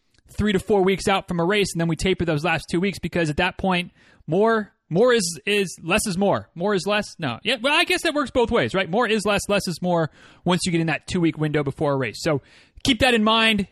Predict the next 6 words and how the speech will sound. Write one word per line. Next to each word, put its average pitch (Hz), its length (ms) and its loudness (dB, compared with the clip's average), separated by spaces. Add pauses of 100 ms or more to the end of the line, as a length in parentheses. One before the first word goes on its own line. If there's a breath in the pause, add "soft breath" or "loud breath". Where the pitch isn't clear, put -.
(140)
as 180 360 0
races 180 420 -2
are 185 80 2
coming 196 260 0
up, 277 240 0 (300 soft breath)
and 165 420 -2